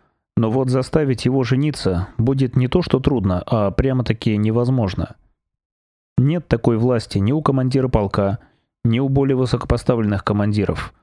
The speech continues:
и уставы такого не предусматривают. Подобные дела рассматривает Народный суд, но и он может разве что присудить алименты в случае твердого установления отцовства, однако заставить жениться не в состоянии».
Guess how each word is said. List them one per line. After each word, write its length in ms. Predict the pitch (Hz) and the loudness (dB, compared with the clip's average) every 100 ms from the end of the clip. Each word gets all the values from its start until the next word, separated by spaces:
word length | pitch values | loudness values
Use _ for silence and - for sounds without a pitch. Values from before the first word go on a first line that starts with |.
| _ _ _ _ - | _ _ _ _ 0
и 80 | |
уставы 460 | 180 170 - 117 120 | 0 0 0 2 2
такого 380 | 117 107 107 107 | 0 0 0 2
не 120 | 104 | 0
предусматривают. 1000 | 107 110 113 117 104 104 92 90 - - _ _ _ _ _ _ _ | 0 0 0 0 0 0 0 0 -2 -12 _ _ _ _ _ _ _
Подобные 480 | 113 123 165 156 139 | 0 2 2 2 0
дела 300 | 131 147 151 | 0 0 0
рассматривает 640 | 123 - 131 135 123 120 | 0 0 0 2 0 0
Народный 380 | 131 127 131 135 | 0 0 0 0
суд, 380 | - 143 101 - - _ _ _ | 0 -2 -2 -6 -14 _ _ _
но 180 | 117 113 | -2 0
и 100 | 120 | 0
он 200 | 139 139 | 0 0
может 340 | 110 101 104 | 0 0 0
разве 240 | 113 113 110 | 0 0 -2
что 220 | - 110 | -2 -2
присудить 540 | - 113 - 135 131 | -2 -2 0 -2 -2
алименты 720 | 135 123 123 139 110 92 85 98 | 0 0 0 -2 -2 0 0 -2
в 40 | |
случае 440 | - 117 110 - 110 | -2 -2 0 -2 -2
твердого 400 | 127 120 113 110 | 0 0 0 -2
установления 680 | 110 - 113 110 110 107 107 | -2 -2 0 0 0 0 -2
отцовства, 720 | 113 - 117 - - 90 - _ _ _ _ - | -4 0 0 0 -4 -4 -6 _ _ _ _ -2
однако 400 | 117 143 165 147 | 0 2 0 0
заставить 480 | 135 127 156 139 123 | 0 0 0 2 0
жениться 600 | 131 147 139 - 85 101 _ | 0 0 -2 -2 -2 -4 _
не 160 | 110 120 | -2 0
в 60 | |
состоянии». 760 | - 135 - 120 95 82 78 | -2 -2 0 0 0 -2 -4